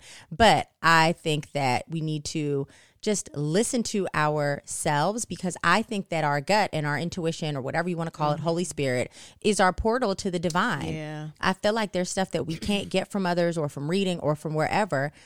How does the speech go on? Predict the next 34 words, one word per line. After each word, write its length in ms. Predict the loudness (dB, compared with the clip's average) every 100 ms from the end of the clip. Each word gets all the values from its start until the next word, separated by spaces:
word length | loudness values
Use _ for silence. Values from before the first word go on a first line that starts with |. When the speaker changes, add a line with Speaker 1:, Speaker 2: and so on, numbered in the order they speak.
| -20 -8
Speaker 1:
That 300 | -4 -4 -4
is 140 | -2
our, 120 | -2 -2
when, 200 | -4 -4
when 240 | -2 -2
you 120 | -2
feel 240 | -2 -2 0
like, 300 | 0 -2 -6 _
like, 240 | -2 -2 0
you 220 | -2 2
ever 160 | 2 4
walk 260 | 6 4 2
into 280 | -2 0
a 40 | 0
space 440 | 0 0 2 0
and 100 | -2
be 140 | -2 0
like, 300 | 0 0 -4 -12
"Eh." 880 | -10 -6 -6 -6 -6 -6 -4 -4 -6 -10 -4
Speaker 2:
It 60 | -2
was 140 | -2
kinda 220 | 0 4 6
what 60 | 8 8
I 40 | 6
was 180 | 2
saying 260 | 0 0 0
in 120 | 2
the 60 | 4
other 260 | 4 4 4
episode 480 | 2 0 0 2
where 120 | 4 4
I 100 | 4
was 180 | 0
like, 460 | 0 0 2 0